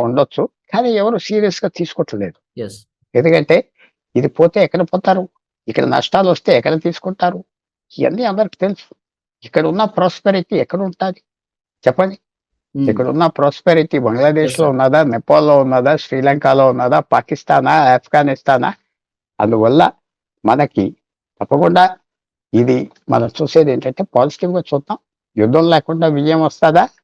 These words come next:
Speaker 1: రావచ్చు, చెప్పలేం.
Speaker 2: Hmm.
Speaker 1: అవన్నీ చూడాలి, ఎంత టాక్టిక్స్ ఉన్నాయి, ఎవరు వస్తారు మధ్యవర్తిగా, ఎవరైనా వచ్చి మాట్లాడతారా భారతదేశంతో? ఇరాన్ ప్రెసిడెంట్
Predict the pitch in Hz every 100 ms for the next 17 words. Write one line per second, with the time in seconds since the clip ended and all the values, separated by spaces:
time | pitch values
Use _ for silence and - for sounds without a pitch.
0 | _ _ _ _ 147 254 311 - - _
1 | _ _ _ _ 143 - 277 - _ _
2 | _ _ 180 104 104 107 110 185 - 220
3 | 269 110 _ - - 147 - 170 - 165
4 | - 156 147 - _ _ _ - 120 180
5 | 190 - 180 165 147 151 170 170 180 170
6 | 123 _ - _ - 120 170 180 175 151
7 | - 165 143 - 175 165 175 165 151 175
8 | 175 175 170 175 151 110 - _ - 143
9 | 185 190 - 165 165 180 175